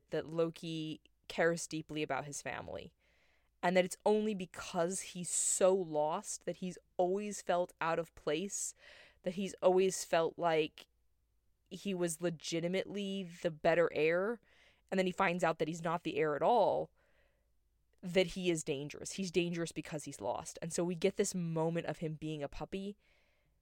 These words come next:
and that, and we see other moments like that throughout, where he doesn't really want to do the things that he's doing. He's doing them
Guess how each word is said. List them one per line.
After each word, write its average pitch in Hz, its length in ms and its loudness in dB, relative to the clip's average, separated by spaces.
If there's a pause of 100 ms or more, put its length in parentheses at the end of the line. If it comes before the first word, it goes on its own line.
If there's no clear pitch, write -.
(1300)
and 180 240 2
that, 170 300 2 (200)
and 190 220 4
we 190 80 0
see 214 280 0
other 190 220 8
moments 165 420 0
like 156 220 -2
that 143 240 -2
throughout, 135 560 -4 (200)
where 156 560 2 (1500)
he 202 100 -4
doesn't 208 180 -2
really 208 160 4
want 170 260 4
to 185 60 2
do 190 140 -2
the 190 120 0
things 190 300 -2
that 185 100 -2
he's 175 180 -8
doing. 180 440 -2 (480)
He's 160 280 -6 (140)
doing 175 340 0
them 160 420 -2